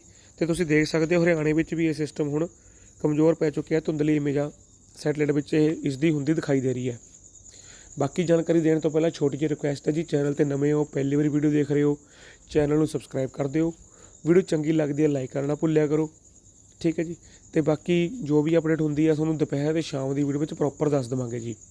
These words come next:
ਹੁਣ ਤੱਕ ਦੀ ਅਪਡੇਟ ਦੇ ਮੁਤਾਬਕ ਇਹੀ ਸਿਸਟਮ ਜਿਹੜਾ ਹੈ ਕਮਜ਼ੋਰ ਹੋ ਚੁੱਕਿਆ ਜੀ,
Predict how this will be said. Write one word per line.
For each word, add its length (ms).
ਹੁਣ 120
ਤੱਕ 220
ਦੀ 120
ਅਪਡੇਟ 280
ਦੇ 60
ਮੁਤਾਬਕ 380
ਇਹੀ 300
ਸਿਸਟਮ 380
ਜਿਹੜਾ 180
ਹੈ 100
ਕਮਜ਼ੋਰ 380
ਹੋ 60
ਚੁੱਕਿਆ 340
ਜੀ, 140